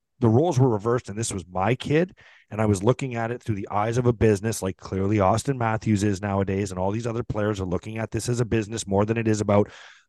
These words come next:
let's make it about winning. So I look at this and I think, what would I advise my kid to do?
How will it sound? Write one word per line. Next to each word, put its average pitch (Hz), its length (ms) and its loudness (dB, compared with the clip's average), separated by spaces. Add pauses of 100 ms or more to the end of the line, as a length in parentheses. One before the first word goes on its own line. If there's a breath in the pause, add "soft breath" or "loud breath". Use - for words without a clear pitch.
let's 101 320 -4
make 113 260 0
it 110 80 2
about 95 260 4
winning. 104 520 -2 (1120)
So 104 480 -2 (400 soft breath)
I 110 100 2
look 117 220 2
at 143 80 -2
this 120 180 -2
and 117 80 -4
I 110 60 -2
think, 104 160 -4
what 113 160 2
would 135 80 2
I 143 60 4
advise 110 400 0
my 98 160 -4
kid 95 260 -6
to 85 60 -16
do? 82 280 -2